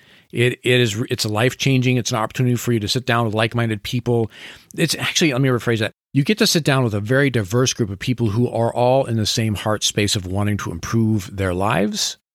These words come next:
and also improve the lives of others. And I have seen some amazing, amazing things happen there. You have priority access to Ulapalooza if you want to go to it. This is me telling you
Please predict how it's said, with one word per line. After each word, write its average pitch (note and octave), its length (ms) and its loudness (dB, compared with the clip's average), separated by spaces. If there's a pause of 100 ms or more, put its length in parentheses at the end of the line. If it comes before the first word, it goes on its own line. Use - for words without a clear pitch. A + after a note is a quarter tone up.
(200)
and A2+ 140 2
also G#2+ 260 0
improve G#2 320 -2
the F#2 120 -6
lives F2 340 -4
of - 100 -10
others. D#3+ 540 -8 (300)
And A#2 120 0
I C3 60 2
have C3 120 -2
seen C#3 140 2
some G#2+ 140 -4
amazing, G#2 760 0 (200)
amazing G2+ 480 -4
things F2+ 220 -10
happen F#2 300 -10
there. F#2 220 -14
You A#2 140 -2
have C#3+ 140 -4
priority F3 360 2
access B2 280 0
to - 80 -6
Ulapalooza G2+ 680 -4
if C#3 220 -2
you C3 100 4
want G#2 240 -4
to - 80 -10
go E2+ 220 -8
to F#2+ 220 -12
it. - 180 -14 (640)
This D3 460 -2 (140)
is D#3 560 0 (600)
me D3+ 280 0
telling E3 340 0
you F#2 460 -2